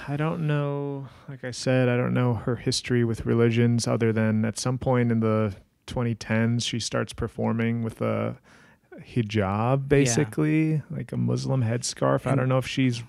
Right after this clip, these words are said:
Speaker 1: be actually Muslim.
Speaker 2: No, she was Muslim. She, she, she, uh, turned out to be Muslim. Uh, let me s-, check. The time that she was Muslim, and she even had, she even changed names and everything.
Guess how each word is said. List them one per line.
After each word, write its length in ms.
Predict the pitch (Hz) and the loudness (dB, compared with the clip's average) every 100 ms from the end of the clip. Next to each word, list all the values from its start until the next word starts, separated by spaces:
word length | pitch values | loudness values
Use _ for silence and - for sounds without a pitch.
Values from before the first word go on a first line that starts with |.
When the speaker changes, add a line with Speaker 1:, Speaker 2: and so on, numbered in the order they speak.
| - _ | -20 _
Speaker 1:
be 120 | 127 | -2
actually 320 | 117 120 - 120 | -2 -2 -2 2
Muslim. 560 | 110 120 135 143 151 - | 2 0 -2 0 4 8
Speaker 2:
No, 120 | 185 | 8
she 160 | - | 8
was 220 | 175 190 165 | 6 8 8
Muslim. 300 | 123 113 110 | 6 4 -2
She, 340 | - 143 135 | 0 0 0
she, 500 | - 139 135 131 127 | 0 0 2 2 0
she, 320 | - 131 131 | -4 -4 -2
uh, 360 | 127 127 120 117 - _ _ _ | 0 0 0 -2 -6 _ _ _
turned 220 | - 139 139 | -2 2 4
out 100 | 131 | 2
to 80 | 131 | 0
be 140 | 127 | 2
Muslim. 580 | 123 131 131 120 113 104 | 4 2 2 2 2 0
Uh, 240 | 120 117 113 | -2 -2 -2
let 100 | 120 | -2
me 140 | 127 123 | 0 -2
s-, 220 | - - | -4 -14
check. 420 | - 123 117 - - _ _ _ _ _ _ _ - | -10 -8 -8 -12 -20 _ _ _ _ _ _ _ -8
The 200 | 120 110 - | -6 -6 -10
time 340 | - 123 123 | -4 0 2
that 80 | 113 | 0
she 160 | - 120 | -4 -6
was 200 | 117 113 | -4 -2
Muslim, 300 | 113 117 117 | -4 -2 0
and 100 | 117 | 0
she 160 | - | -2
even 320 | 147 139 135 | -2 2 4
had, 400 | 127 131 127 120 | 4 2 -2 -6
she 140 | - 135 | -4 -2
even 180 | 131 123 | 0 0
changed 380 | 135 131 117 120 | 2 2 2 2
names 320 | 131 139 120 | 4 4 2
and 100 | 120 | 0
everything. 520 | 139 139 - 98 | 0 -2 -6 -10